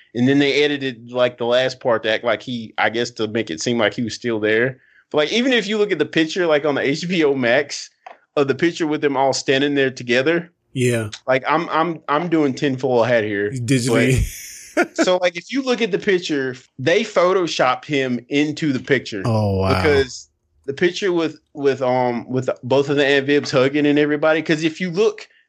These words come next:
Speaker 1: there's an easy way to tell that he was photoshopped in there. If you look at the lighting, like, the light on everybody else is on the right side of their head,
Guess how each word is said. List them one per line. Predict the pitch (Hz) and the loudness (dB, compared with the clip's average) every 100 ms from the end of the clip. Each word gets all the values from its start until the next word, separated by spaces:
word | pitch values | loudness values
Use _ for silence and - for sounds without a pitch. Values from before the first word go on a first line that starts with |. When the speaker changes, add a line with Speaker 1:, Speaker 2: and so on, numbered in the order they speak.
| - | -8
Speaker 1:
there's | 160 196 | -2 -2
an | 156 | -2
easy | 202 214 214 | -4 -4 -2
way | 190 180 | 0 0
to | 147 | 0
tell | 175 170 143 | 0 2 2
that | 131 | 0
he | 139 | -2
was | 127 | -2
photoshopped | 139 135 123 127 110 131 | 0 0 2 0 2 0
in | 123 | 0
there. | 101 95 - - - | 0 -4 -10 -20 -2
If | 139 131 | -2 0
you | 196 | 0
look | 226 208 | 2 0
at | 180 | 0
the | 123 | 0
lighting, | 110 107 127 143 196 208 196 _ _ _ - | 0 2 2 2 0 -2 -8 _ _ _ -4
like, | 139 131 - | -2 -2 -2
the | 123 127 | -2 -2
light | 123 151 247 247 - - | 2 2 0 -2 -18 -8
on | 151 147 | -4 -4
everybody | 160 165 208 190 185 160 | -2 -4 0 0 2 2
else | 170 147 131 | 2 0 -2
is | 147 131 | -6 0
on | 135 131 | 0 2
the | 117 | 2
right | 107 117 147 165 | 2 2 0 -2
side | - 139 135 | -4 0 0
of | 135 127 | 0 -4
their | 117 | -6
head, | 107 143 120 92 90 | -6 -6 -6 -6 -10